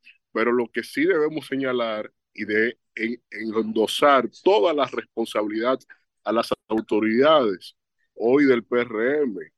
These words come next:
del partido que fuese, pero en este caso del P R M, por cómo ha gestionado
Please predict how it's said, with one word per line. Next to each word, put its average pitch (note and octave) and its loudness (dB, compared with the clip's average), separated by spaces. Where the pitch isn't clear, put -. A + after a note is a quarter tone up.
del G2 -6
partido A#2+ 0
que A2+ 0
fuese, C#3+ 0
pero F#2+ -6
en A2 -4
este B2+ -2
caso - -2
del G2+ 0
P B2 4
R B2+ 6
M, B2+ 4
por G2+ -6
cómo B2 0
ha - -16
gestionado A2+ -2